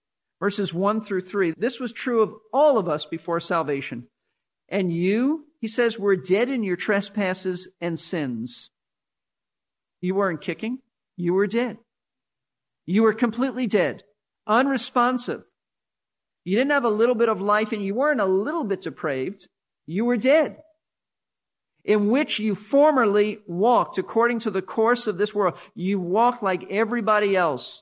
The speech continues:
doing your own thing. According, he says, to the prince of the power of the air, what we did was just what Satan wanted us to do, even if we didn't personally believe in a, in a, in the devil.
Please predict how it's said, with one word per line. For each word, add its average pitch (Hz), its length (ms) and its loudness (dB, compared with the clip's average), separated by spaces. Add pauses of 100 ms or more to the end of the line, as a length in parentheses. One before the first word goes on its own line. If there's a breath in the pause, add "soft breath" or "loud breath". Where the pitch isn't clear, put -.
doing 208 300 0
your 202 180 2
own 196 220 2
thing. 175 360 -2
According, 226 500 0
he 196 80 -8
says, 202 260 -4
to 196 100 -6
the 165 80 -4
prince 208 360 -8
of 175 80 -8
the 180 40 -8
power 196 340 -2
of 190 60 -2
the 175 160 -2
air, 175 160 0 (180 loud breath)
what 202 180 2
we 220 120 -2
did 208 240 2
was 180 120 -2
just 196 200 -4
what 175 160 -6
Satan 180 360 -2
wanted 175 340 -4
us 135 160 -8
to - 140 -14
do, 147 280 -6
even 180 260 -6
if 175 120 -8
we 170 80 -2
didn't 170 240 -2
personally 180 360 -4
believe 180 340 -4
in 143 80 -4
a, 135 180 -6 (180 soft breath)
in 180 140 -2
a, 139 220 -6
in 156 100 -2
the 147 80 -2
devil. 143 460 -4